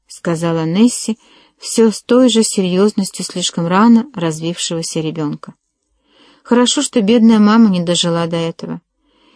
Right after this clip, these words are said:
Это бы её доконало". Она помолчала и, вздохнув, прибавила с каким-то грустным удовлетворением: "Я бы хотела, чтобы мы с тобой на днях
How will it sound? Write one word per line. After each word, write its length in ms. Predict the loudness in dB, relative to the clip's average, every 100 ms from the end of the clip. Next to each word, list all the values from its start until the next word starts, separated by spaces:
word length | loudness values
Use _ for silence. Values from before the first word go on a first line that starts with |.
| _
Это 280 | -2 0 0
бы 140 | 2 4
её 200 | 4 2
доконало". 680 | 0 0 0 0 0 -4 -12 _ _ _ _ _ _ _ _ _ _ _ _ _ _ _ 0
Она 240 | 4 4
помолчала 720 | 4 4 4 2 2 4 4
и, 40 | 4
вздохнув, 520 | 2 2 4 4 4
прибавила 500 | 0 2 4 4 2
с 80 | 0
каким-то 380 | -2 0 -2
грустным 500 | -2 0 -2 0 -2 -2
удовлетворением: 1040 | -4 -4 -4 -4 -4 -2 -2 -4 -6 -8 -12 _ _ _ _ _ _ _ _
"Я 280 | -2 0 2
бы 140 | 2
хотела, 500 | 2 0 2 2 4
чтобы 280 | 2 2 4
мы 160 | 4 4
с 60 |
тобой 360 | 2 2 4 4
на 160 | 4
днях 360 | 2 4 2 0